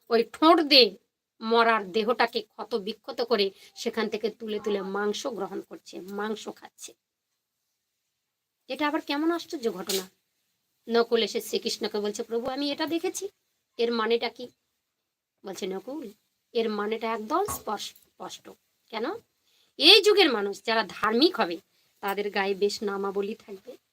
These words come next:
তাদের কপালে তিলক অঙ্কন থাকবে, তাদের কণ্ঠী থাকবে, তাদের নামের মালা থাকবে,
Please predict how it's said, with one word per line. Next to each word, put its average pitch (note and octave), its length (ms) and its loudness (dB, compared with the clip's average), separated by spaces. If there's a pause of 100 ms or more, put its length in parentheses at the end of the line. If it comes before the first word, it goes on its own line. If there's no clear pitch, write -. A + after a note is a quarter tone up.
(880)
তাদের A3 340 2
কপালে G#3+ 380 6
তিলক G#3+ 340 -4
অঙ্কন G#3+ 360 0
থাকবে, A#3+ 360 -6 (760)
তাদের C4+ 240 2
কণ্ঠী F4 420 2
থাকবে, C#4+ 360 -6 (760)
তাদের G3+ 260 -4
নামের G#3 400 0
মালা A3 240 0
থাকবে, F#3+ 380 -8